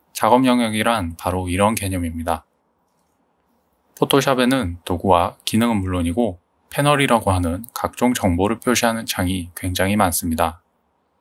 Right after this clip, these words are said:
한정된 모니터 공간에서 패널을 효율적으로 배치하여 작업하기 편리한 환경을 만드는 것이 작업 영역의 개념인 것이죠. 아마도 포토샵을 처음 실행시키셨다면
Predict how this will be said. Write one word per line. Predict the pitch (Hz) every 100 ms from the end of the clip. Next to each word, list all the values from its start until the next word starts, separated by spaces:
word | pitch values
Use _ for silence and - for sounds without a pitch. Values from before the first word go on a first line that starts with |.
| _ _ _ _ _ _ _ _ _ -
한정된 | - 135 139 139 135
모니터 | 117 98 92 104
공간에서 | 92 90 82 80 120 90 - -
패널을 | - 127 98 90 117 -
효율적으로 | 131 127 131 120
배치하여 | 95 82 - 85 92 113 90 _ -
작업하기 | 101 95 101 95 82 101 139
편리한 | - 139 135 135
환경을 | 123 104 101 101
만드는 | 90 92 98 90
것이 | 85 - 113 95 _ -
작업 | - 98 104
영역의 | 98 92 82 85 98 -
개념인 | - 95 90 92 98
것이죠. | 87 - 90 - _ _ _ _ _ _ _ _ _ _ _ _ _ _ _ _ _ _ _
아마도 | 104 101 92 92 113 -
포토샵을 | 147 - 135 135 131
처음 | 123 139 135
실행시키셨다면 | 135 127 120 - - 95 - 87 107 104